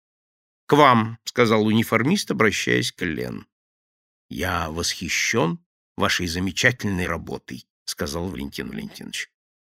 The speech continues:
"Спасибо", ответила Лен. "И за цветы спасибо". "Аплодисменты и цветы — единственное, чем зритель может выразить свою благодарность",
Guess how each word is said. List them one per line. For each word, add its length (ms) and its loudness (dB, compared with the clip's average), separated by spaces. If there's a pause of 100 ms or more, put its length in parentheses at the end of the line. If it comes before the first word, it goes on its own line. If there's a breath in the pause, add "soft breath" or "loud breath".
(520)
"Спасибо", 540 0
ответила 440 -2
Лен. 320 -2 (280)
"И 60 2
за 180 2
цветы 420 -4
спасибо". 680 -6 (1040)
"Аплодисменты 800 -2
и 40 -2
цветы — 480 -6
единственное, 1300 0 (220)
чем 240 2
зритель 440 0
может 320 -2
выразить 460 -4
свою 360 -4
благодарность", 880 -6